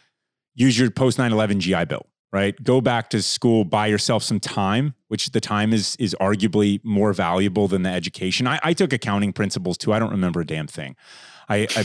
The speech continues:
basically did whatever I could to get through that class. And anyway, right, that's, that's for another day.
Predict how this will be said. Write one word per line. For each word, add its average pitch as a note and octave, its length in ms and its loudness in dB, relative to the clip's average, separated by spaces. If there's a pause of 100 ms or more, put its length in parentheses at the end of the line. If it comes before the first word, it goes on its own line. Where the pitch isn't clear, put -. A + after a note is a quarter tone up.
basically A#2 520 2
did G#2 160 2
whatever G2+ 360 2
I F#2+ 80 0
could G2+ 220 -4
to F#2 60 -6
get F2 240 -6
through G2 160 0
that G2 160 -2
class. G#2+ 520 -2
And G#2 280 -2 (680)
anyway, B2 440 0 (300)
right, B2 180 2
that's, C3+ 240 0
that's C#3+ 260 0
for C3 160 2
another G#2+ 300 2
day. D2+ 240 -4